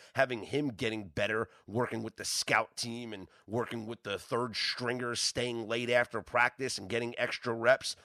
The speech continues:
No, no, no, no, no, no, no, no. This was about making sure that the players on defense and the rest of the offensive players still go out there and give you a hundred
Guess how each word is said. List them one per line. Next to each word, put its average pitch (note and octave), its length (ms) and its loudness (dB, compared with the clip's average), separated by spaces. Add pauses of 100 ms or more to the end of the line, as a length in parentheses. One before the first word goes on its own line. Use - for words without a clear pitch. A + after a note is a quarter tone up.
(120)
No, D#3 100 2
no, F3 140 4
no, C#3 160 6
no, A2 140 4
no, F#2+ 120 2
no, E2+ 160 -2
no, E2+ 200 -2
no. - 180 -6 (880)
This - 220 0
was F#3 160 2
about B2+ 400 4
making A#2 400 -4
sure F2 500 -2 (320)
that - 160 -8
the - 80 -14
players G2 400 -4
on D#2+ 180 -4
defense F#3 640 0 (1200)
and G#2 100 0
the C#2+ 100 -6
rest A#2 300 0
of F#3 120 0
the F3+ 100 2
offensive F3+ 480 4
players G#2 540 2 (220)
still - 340 2
go C#3+ 260 4
out B2+ 220 2
there F2+ 240 -2 (240)
and A2 180 -2
give A#2 220 0
you B2 180 4
a F#2 80 2
hundred A#2 540 0